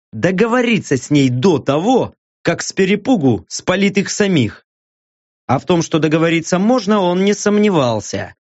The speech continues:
"Враг моего врага – мой друг!" А раз дама так спешила покинуть защищённый лагерь в такой момент, на то были веские причины.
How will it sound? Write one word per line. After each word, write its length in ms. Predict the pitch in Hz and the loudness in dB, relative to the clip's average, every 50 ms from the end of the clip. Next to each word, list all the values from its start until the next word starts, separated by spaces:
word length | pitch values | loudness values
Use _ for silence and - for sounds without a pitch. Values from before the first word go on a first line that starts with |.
| _ _ _ - | _ _ _ -4
"Враг 420 | - 180 247 269 294 269 - - | -2 0 0 0 0 -2 -2 -2
моего 400 | 180 190 185 180 180 175 202 196 | -2 0 0 0 0 0 0 0
врага – 640 | 147 131 143 143 143 139 135 151 190 196 170 127 - - | 0 -2 -2 -2 -2 -2 -2 -2 -2 -2 -4 -6 -10 -6
мой 260 | 135 160 180 165 147 | -4 -2 -2 0 -2
друг!" 560 | 120 104 151 147 160 208 226 - - - - _ _ _ _ _ _ _ _ _ | 0 0 2 2 4 2 2 0 -2 -8 -14 _ _ _ _ _ _ _ _ _
А 120 | - - 123 | -4 -2 0
раз 320 | 135 156 165 165 143 113 | 0 0 -2 -4 -6 -6
дама 320 | 107 107 156 156 151 143 | -4 -2 -2 0 -2 -2
так 180 | 135 147 143 127 | -4 -4 -6 -6
спешила 460 | - - - 185 - - 170 139 127 | -6 -6 -6 -4 -2 0 0 0 0
покинуть 420 | 120 - 139 139 151 143 139 135 117 | 0 -2 -2 0 0 0 0 0 0
защищённый 640 | 104 131 127 - 151 127 - - 147 147 151 165 | -2 -4 -2 -2 -2 0 0 0 0 2 2 2
лагерь 460 | 196 226 269 247 220 147 139 135 120 | 2 2 2 0 0 0 -2 -2 -2
в 120 | - - _ _ | -4 -10 _ _
такой 380 | _ 170 170 - - 170 156 139 | _ -4 -4 -2 0 0 2 2
момент, 640 | 147 165 170 170 165 147 123 110 104 98 - _ _ _ _ _ _ _ _ _ - | 2 0 0 0 0 0 0 -2 -4 -8 -12 _ _ _ _ _ _ _ _ _ -2
на 240 | 117 123 156 208 | 0 0 2 0
то 320 | 226 220 - - 220 226 233 | -2 -4 -2 0 0 2 2
были 300 | 196 190 233 226 220 240 | 0 0 0 2 2 2
веские 600 | 233 196 175 165 156 147 - - - 185 180 180 | 2 2 2 2 2 0 -2 -4 -2 -2 -2 0
причины. 760 | 185 - 185 202 - - - 139 123 110 113 107 101 90 - | -2 -2 -2 -2 -4 -2 0 0 0 2 0 -2 -2 -6 -10